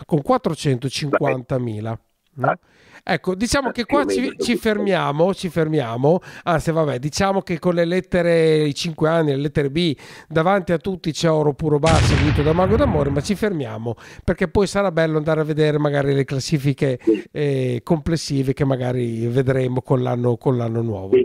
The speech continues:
Speaker 2: sì, sì, sì.
Speaker 1: Esatto. Ehm, e andiamo a vedere a questo punto anche la classifica degli allevatori.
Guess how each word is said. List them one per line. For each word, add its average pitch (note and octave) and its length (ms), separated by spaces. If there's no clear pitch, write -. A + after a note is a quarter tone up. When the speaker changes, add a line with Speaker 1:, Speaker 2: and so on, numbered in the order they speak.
Speaker 2:
sì, A#2 160
sì, G2 440
sì. G2 160
Speaker 1:
Esatto. G#2+ 580
Ehm, G3 1120
e B3+ 120
andiamo B3 400
a G#3 40
vedere A3 360
a G#3 60
questo F3+ 320
punto F#3+ 400
anche E3+ 300
la E3+ 100
classifica E3+ 580
degli C3+ 240
allevatori. B2+ 840